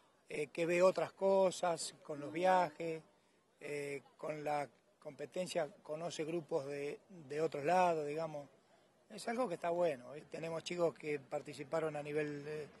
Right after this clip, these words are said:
sudamericano, mundial, eh, a nivel, eh, nacional, muchos.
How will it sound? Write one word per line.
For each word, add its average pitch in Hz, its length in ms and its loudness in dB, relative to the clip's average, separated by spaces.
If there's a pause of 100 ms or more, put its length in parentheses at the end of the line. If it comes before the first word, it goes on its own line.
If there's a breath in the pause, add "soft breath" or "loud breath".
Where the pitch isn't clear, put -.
(220 loud breath)
sudamericano, 175 840 4
mundial, 165 720 4 (640)
eh, 156 140 0
a 156 80 2
nivel, 156 640 4
eh, 151 480 2 (100)
nacional, 170 680 2
muchos. 170 720 -2